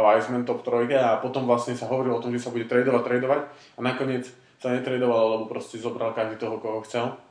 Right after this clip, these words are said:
Takže myslím, že nás možno môže čakať aj niečo podobné ako v tom, v tom práve v tom dvetisíc. To bolo dvetisícdevätnásť draft, ak sa nemýlim.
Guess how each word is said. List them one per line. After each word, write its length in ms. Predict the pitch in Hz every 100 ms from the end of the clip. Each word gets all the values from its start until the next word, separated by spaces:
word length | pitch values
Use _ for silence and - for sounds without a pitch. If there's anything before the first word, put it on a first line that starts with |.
| _ _ _ _
Takže 480 | 120 113 120 117 113 -
myslím, 320 | - 147 156 143
že 80 |
nás 240 | 143 139 135
možno 320 | 139 139 135
môže 320 | 131 131 131
čakať 320 | 127 123 123
aj 160 | 113 110
niečo 220 | 113 117
podobné 480 | - 120 104 104 104
ako 80 | 104 104
v 60 | -
tom, 140 | 104 104 104 -
v 20 |
tom 100 | 117 107
práve 240 | 104 104
v 80 | 104
tom 80 | 101 98
dvetisíc. 480 | 101 - 110 - - _ _ _ _
To 80 | 120
bolo 80 | 117
dvetisícdevätnásť 960 | 120 123 123 120 113 120 110 113 104
draft, 200 | 107 107 -
ak 80 | -
sa 160 | -
nemýlim. 320 | 53 110 101